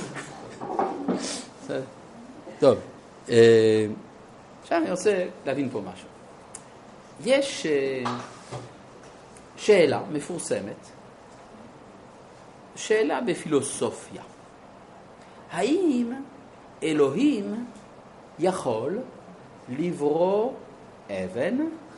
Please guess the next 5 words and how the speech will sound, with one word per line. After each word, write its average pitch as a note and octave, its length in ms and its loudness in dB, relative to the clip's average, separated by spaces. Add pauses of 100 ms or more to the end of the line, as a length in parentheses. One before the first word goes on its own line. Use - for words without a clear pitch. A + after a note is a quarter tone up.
(520)
שהוא G#3+ 760 0 (420)
לא D#3+ 100 0
יוכל C3 600 0 (360)
להרים G#3+ 480 -2
אותה. - 200 -8